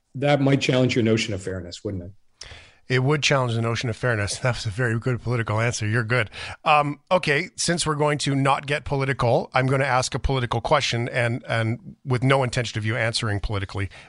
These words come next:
Speaker 2: but I think it seems obvious. In the, in the election that we just had in Canada, Michael, there was one platform that said, "We're gonna tax the rich. We're gonna tax them more.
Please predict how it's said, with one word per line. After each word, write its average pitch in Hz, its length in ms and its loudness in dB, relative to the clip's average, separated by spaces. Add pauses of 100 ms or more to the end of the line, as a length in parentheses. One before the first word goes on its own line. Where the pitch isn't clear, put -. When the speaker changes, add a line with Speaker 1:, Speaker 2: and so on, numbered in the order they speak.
(100)
Speaker 2:
but 113 200 0
I 127 140 -2
think 120 180 -2
it 110 80 -4
seems 110 220 0
obvious. 113 420 0 (300)
In 135 140 0
the, 135 260 0
in 147 80 0
the 131 180 2
election 147 360 2
that 143 100 -2
we 131 80 -2
just 120 200 0
had 208 180 2
in 202 80 -2
Canada, 113 340 -2
Michael, 120 340 0 (360)
there 131 240 2
was 120 180 -2
one 135 220 0
platform 151 560 0
that 123 160 -2
said, 113 200 0
"We're 135 140 2
gonna 143 160 2
tax 131 420 -2
the 135 120 -2
rich. 151 400 -2
We're 120 80 -2
gonna 117 160 -2
tax - 400 -2
them 151 100 -2
more. 175 300 2